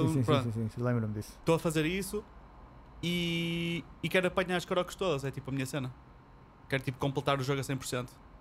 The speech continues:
Speaker 1: Para me dar um enje-, ah, pode ser que quando acaba a cem por cento saia o novo que já lançaram o trailer.
Speaker 2: Ok.
Speaker 1: Quem sabe?
Speaker 2: Eu já não tenho
Speaker 1: Com
Speaker 2: jogo,
Speaker 1: tempo.
Speaker 2: por isso não te posso fazer companhia. Mas
Speaker 1: É pena, Korok Party.
Speaker 2: Era.
Speaker 1: Vamos
Speaker 2: Nós
Speaker 1: fazer uma
Speaker 2: tentamos
Speaker 1: Korok
Speaker 2: fazer,
Speaker 1: Party.
Speaker 2: só que,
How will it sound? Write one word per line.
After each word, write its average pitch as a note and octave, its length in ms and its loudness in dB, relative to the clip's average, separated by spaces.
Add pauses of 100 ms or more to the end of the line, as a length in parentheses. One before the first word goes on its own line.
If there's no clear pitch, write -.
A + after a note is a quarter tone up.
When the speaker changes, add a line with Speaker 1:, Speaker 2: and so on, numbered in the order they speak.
(360)
Speaker 1:
Para C3 100 2
me C3+ 60 2
dar C3+ 120 6
um C#3 60 2
enje-, C3+ 160 0
ah, D#3 320 2
pode F#3+ 220 2
ser A3 140 6
que G#3 160 -2
quando G#3 220 0
acaba F#3+ 300 2
a - 20 0
cem F3 140 -2
por D#3+ 100 -6
cento F#3+ 240 0
saia F#3 200 4
o F3+ 80 2
novo F#3 260 2
que - 80 -16
já F#3+ 80 0
lançaram F3 280 -2
o - 20 -8
trailer. D#3 300 -2 (320)
Speaker 2:
Ok. - 180 -6 (180)
Speaker 1:
Quem D3 140 2
sabe? C#3 280 2 (180)
Speaker 2:
Eu C#3 80 6
já D3 120 10
não D3 100 8
tenho C#3 200 4
Speaker 1:
Com B2+ 60 6
Speaker 2:
jogo, D3 140 8
Speaker 1:
tempo. D3 120 4
Speaker 2:
por D3 140 4
isso C3+ 200 2
não C#3+ 80 4
te C3+ 60 -2
posso C3+ 220 2
fazer B2+ 200 -2
companhia. B2 500 0 (580)
Mas A2+ 220 0
Speaker 1:
É A2+ 80 4
pena, B2 300 2
Korok C3+ 320 0
Party. B2+ 380 -2 (300)
Speaker 2:
Era. A2+ 240 0 (240)
Speaker 1:
Vamos C3 180 -4
Speaker 2:
Nós C3+ 100 4
Speaker 1:
fazer B2+ 120 2
uma C#3+ 40 2
Speaker 2:
tentamos C3+ 260 2
Speaker 1:
Korok B2+ 140 4
Speaker 2:
fazer, C#3 60 4
Speaker 1:
Party. A#2+ 120 0
Speaker 2:
só B2+ 120 0
que, - 120 -8